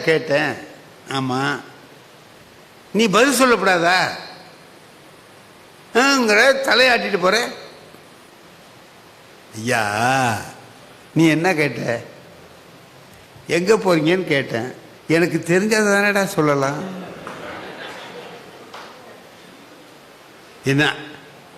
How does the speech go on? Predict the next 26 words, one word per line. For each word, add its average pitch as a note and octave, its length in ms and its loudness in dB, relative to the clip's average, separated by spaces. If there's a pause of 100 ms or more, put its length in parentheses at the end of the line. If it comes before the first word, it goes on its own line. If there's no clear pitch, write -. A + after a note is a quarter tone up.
நீ D#3 100 2 (100)
கழுதையில G3 360 4
ஏறிட்டு F#3 260 2
போற, G3+ 180 6 (100)
எங்க G3 200 4
போறேன்னு A3 260 4
உனக்கு G3+ 200 2
தெரியும்?" F#3 260 -4 (1000)
என் D3 220 0
கழுதையை G3 420 2
பத்தி F3 300 -2
உனக்கு C3 280 0
தெரியாது, G#2+ 300 -2 (1500)
அது D3 140 2 (120)
நான் C#3+ 220 0
சொல்ற D3+ 260 2
இடத்துக்கு D3+ 300 -4
போவாது, C#3 400 -4 (1900)
அது D3 180 2
ஒரு A#3 140 4
இடத்துக்கு A3 360 -2
போகும், B2+ 240 0 (800)
நான் F3 180 2
அதுக்காக A#3+ 540 0
கவலைப்படுறதில்ல. D3+ 720 0 (540)
அங்க F3 180 2